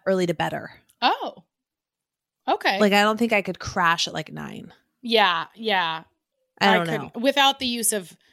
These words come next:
Speaker 2: some melatonin or, like, some, yeah, I'm the same.
Speaker 1: Wh-, which I don't wanna do 'cause then I'm just wake-, like, I'm,
Speaker 2: Mm-hmm.
Speaker 1: you know what I mean?
Speaker 2: Right.
Speaker 1: Anywho, um,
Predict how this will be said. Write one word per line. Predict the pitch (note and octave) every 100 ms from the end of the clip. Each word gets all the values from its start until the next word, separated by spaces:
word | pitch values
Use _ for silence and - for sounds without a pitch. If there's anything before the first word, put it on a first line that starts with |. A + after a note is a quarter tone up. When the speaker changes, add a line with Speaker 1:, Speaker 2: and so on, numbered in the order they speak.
| _ _ _
Speaker 2:
some | - A#3 G#3 F#3+
melatonin | G#3+ G#3 G3 G3 G3 F#3 F3 F3
or, | E3+
like, | E3+
some, | - -
yeah, | F#3+ D3
I'm | F#3
the | F#3+
same. | - - G#3+ A3+
Speaker 1:
Wh-, | - _ -
which | A#3 A#3
I | A#3+
don't | A#3 A3+ G#3
wanna | G#3+ F#3
do | E3+ A#3+ G#3
'cause | G3
then | F#3+ F#3+
I'm | F#3
just | F3 -
wake-, | F3 E3+
like, | F#3+ F3+
I'm, | F3+ F3 F#3 F#3 -
Speaker 2:
Mm-hmm. | - -
Speaker 1:
you | - G3+
know | A3
what | G#3+
I |
mean? | F#3+ G3 A#3+ _ -
Speaker 2:
Right. | G3 - - - _ _ _ _ _ -
Speaker 1:
Anywho, | G#4+ A4 F4+ D4 C#4+ C#4+ - -
um, | D4+ C#4+ A#3+ G3+ F#3+ G#3